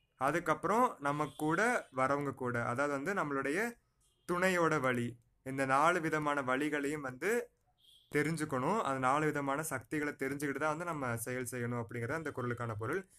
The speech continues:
நானூத்தி எழுபத்தி ஓராவது குறள், நாற்பத்தி எட்டாவது அதிகாரம். அதிகாரத்திற்கு பெயர் வழியறிதல்.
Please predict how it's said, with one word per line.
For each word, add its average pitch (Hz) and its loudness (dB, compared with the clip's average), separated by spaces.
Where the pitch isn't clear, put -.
நானூத்தி 151 2
எழுபத்தி 135 -4
ஓராவது 123 -2
குறள், 147 -2
நாற்பத்தி 139 0
எட்டாவது 127 0
அதிகாரம். 120 -2
அதிகாரத்திற்கு 139 -2
பெயர் 151 -2
வழியறிதல். 120 -2